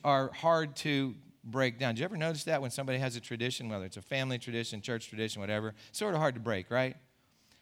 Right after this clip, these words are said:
Well, this tradition had been going on for a couple thousand years, so it's sort of hard to break. A-, a-, and so the question becomes this. Does a person have to become a Jew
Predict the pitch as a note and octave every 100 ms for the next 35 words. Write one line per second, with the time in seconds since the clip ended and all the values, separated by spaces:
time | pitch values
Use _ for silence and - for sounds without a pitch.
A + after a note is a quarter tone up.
0 | _ C#3 E3+ G3 - D3+ D3+ C3+ C#3 B2+
1 | B2+ C3+ B2+ B2+ A#2 G#2+ C#3+ A#2+ B2+ A#2+
2 | A2+ A2+ A#2 B2+ C3 - - D#3 D#3 D#3
3 | B2 A2 G#2 F#2 F#2+ E2+ - _ _ _
4 | _ _ _ _ _ _ F3 F3+ F3+ F3
5 | E3+ E3+ F3 E3 D#3 - - - D3 -
6 | A#3 A#3+ F#3+ E3+ - E3 C#3 A#2 D3+ B2+
7 | G2 - - - - _ _ _ - E3
8 | D#3 E3 - A#3+ A#3+ G3+ G3 F#3+ E3+ D#3
9 | F3+ E3 C#3+ A#2 C#3 A3+ E3 C#3